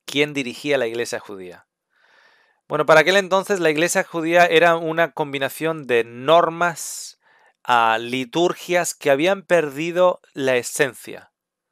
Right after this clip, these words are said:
Eh, mataban al cordero no porque el cordero significaba un cordero que iba a venir, llamado, llamado el Cristo, el Mesías,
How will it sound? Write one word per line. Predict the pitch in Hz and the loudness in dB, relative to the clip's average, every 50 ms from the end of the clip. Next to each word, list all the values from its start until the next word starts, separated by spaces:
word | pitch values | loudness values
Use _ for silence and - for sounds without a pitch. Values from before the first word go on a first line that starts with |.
| _ _ _ _ _ _ _ _ _ _ _ _ _ _ _ _ _ | _ _ _ _ _ _ _ _ _ _ _ _ _ _ _ _ _
Eh, | - 135 139 135 135 135 131 - - - - - | -4 -2 0 0 0 0 -2 -4 -6 -10 -14 -18
mataban | _ - 143 143 160 160 196 208 226 233 | _ -6 0 2 4 6 8 8 8 8
al | 226 220 - | 6 4 4
cordero | - 185 180 175 170 202 202 202 190 | 4 4 4 4 4 2 2 2 2
no | 180 196 196 | 2 2 0
porque | - 214 202 - - 190 | 2 0 -2 0 -2 -2
el | 180 - | -2 -2
cordero | - 160 156 147 151 180 190 | 0 -2 0 0 0 0 0
significaba | 165 - 175 160 151 147 143 - 147 135 - 170 180 175 180 175 | -2 -2 -4 -6 -6 -8 -8 -8 -8 -4 0 2 4 4 4 4
un | 170 160 156 | 2 0 -4
cordero | - 151 147 139 131 156 165 170 160 | -2 -2 -2 0 0 0 0 0 -2
que | - 151 | -4 -4
iba | 156 151 151 | -2 0 0
a | 135 | 0
venir, | 120 120 131 165 165 131 107 101 _ _ _ _ _ | -2 -4 -6 -6 -6 -6 -8 -10 _ _ _ _ _
llamado, | - 131 120 123 131 131 120 110 110 - - 127 _ | -12 -8 -6 -2 -2 0 -2 -2 -4 -8 -10 -16 _
llamado | - 143 117 123 123 123 127 127 123 120 | -14 -8 -8 -6 -2 0 0 0 0 -2
el | - 123 110 104 | -4 -4 -8 -10
Cristo, | - - 120 110 - - - 104 101 | -12 -12 -12 -12 -12 -12 -12 -12 -12
el | 107 104 | -14 -12
Mesías, | 107 104 - 147 139 117 101 - - - - | -12 -12 -10 -8 -8 -8 -10 -12 -16 -20 -20